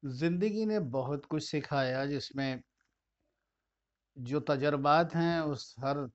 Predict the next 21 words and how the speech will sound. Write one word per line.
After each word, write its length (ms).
तजर्बे 520
से 220
सबक 440
मिले 280
और 300
अपनी 320
ज़िंदगी 480
को 140
हसीन 340
व 80
जमील 400
भी 140
बनाए। 340
एक 120
गरीब 420
इंसान 540
बहुत 340
दूर 360
तक 140
चलता 360
है 60